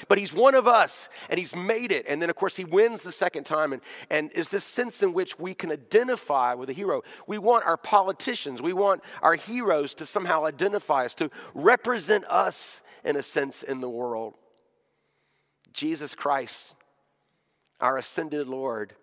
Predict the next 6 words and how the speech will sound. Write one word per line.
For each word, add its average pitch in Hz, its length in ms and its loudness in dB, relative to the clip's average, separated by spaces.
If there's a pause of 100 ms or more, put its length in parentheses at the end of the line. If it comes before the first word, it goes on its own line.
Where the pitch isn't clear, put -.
(420)
has - 180 -6
carried 214 500 -2
with 175 400 -4 (320)
him 131 380 -6 (120)
our 151 240 0
humanity, 127 720 -10